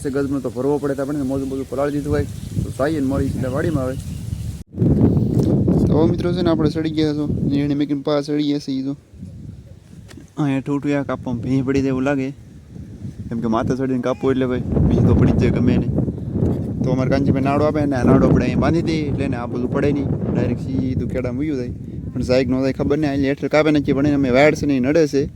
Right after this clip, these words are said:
નકર તો અહીં કાપી નાખે ને તો હાલત. તો આપણે કાપીએ છીએ. તો હવે મિત્રો છે ને, આપણે નાડો બાડું એક બાંધી દીધું છે મસ્તનું. આ મેલી છે, ત્યાં સુધી તમને પાછું કાનજીભાઈ દેખાતા છે. તો નાલી છે એટલે કેવડું મોટું નાડું છે. તો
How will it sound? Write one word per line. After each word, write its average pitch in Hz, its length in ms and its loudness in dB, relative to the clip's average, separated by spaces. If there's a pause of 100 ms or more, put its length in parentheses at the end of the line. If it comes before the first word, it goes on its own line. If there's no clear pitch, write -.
(480)
નકર 123 220 -4
તો 135 80 -2
અહીં 139 200 2
કાપી 151 220 2
નાખે 156 180 0
ને 131 160 0
તો 131 80 -2
હાલત. 139 240 2 (720)
તો - 80 0
આપણે - 240 -2
કાપીએ 139 360 2
છીએ. 135 120 -4 (1040)
તો 160 140 -8
હવે 160 160 2
મિત્રો 202 220 -4
છે 214 60 -6
ને, 214 80 0
આપણે 202 220 0
નાડો 180 220 0
બાડું 196 220 0
એક 170 100 -6
બાંધી 196 260 2
દીધું 202 140 2
છે 202 80 0 (140)
મસ્તનું. 190 440 -4 (420)
આ 190 100 0 (100)
મેલી 202 220 0
છે, 190 140 -2
ત્યાં 185 200 -2
સુધી 165 180 -10
તમને 165 220 -4
પાછું 165 200 -4
કાનજીભાઈ 160 380 -2
દેખાતા 160 380 -2
છે. 147 100 -8 (1040)
તો 156 80 4 (180)
નાલી 196 300 6 (180)
છે 185 120 4
એટલે 180 200 0 (240)
કેવડું 185 380 6
મોટું 131 220 2
નાડું 127 180 4
છે. 139 80 4
તો 131 60 2